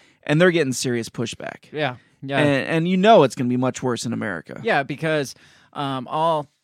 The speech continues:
Speaker 2: a lot of the, the uprising last year, uh, some of it actually came from people, like, pissed off about the lockdowns and shit, and he can't, they can't have that on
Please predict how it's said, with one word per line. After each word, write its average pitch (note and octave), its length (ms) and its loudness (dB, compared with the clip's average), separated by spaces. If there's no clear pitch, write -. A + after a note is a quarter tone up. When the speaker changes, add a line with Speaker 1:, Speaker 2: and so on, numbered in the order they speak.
Speaker 2:
a - 80 -8
lot E3 240 0
of E3 260 -4
the, C3 420 -2
the C3 200 -10
uprising C3+ 640 -4
last B2 380 -8
year, A#2+ 340 -4
uh, C#3 140 -8
some A#3 300 -4
of F3 140 -6
it C#3+ 100 -2
actually D3 400 -4
came D3 280 -8
from C3+ 240 -8
people, C3+ 420 -8
like, A#2+ 200 -6
pissed - 280 -8
off B2 320 -4
about A#2+ 600 -8
the D3 100 -4
lockdowns D3 560 -2
and A#2 120 -8
shit, A#2+ 280 -8
and C3 280 -6
he C#3 160 -10
can't, F3 420 -10
they F3+ 120 -8
can't G#3+ 300 -12
have E3+ 380 -8
that A#2 280 -4
on A#2 360 -6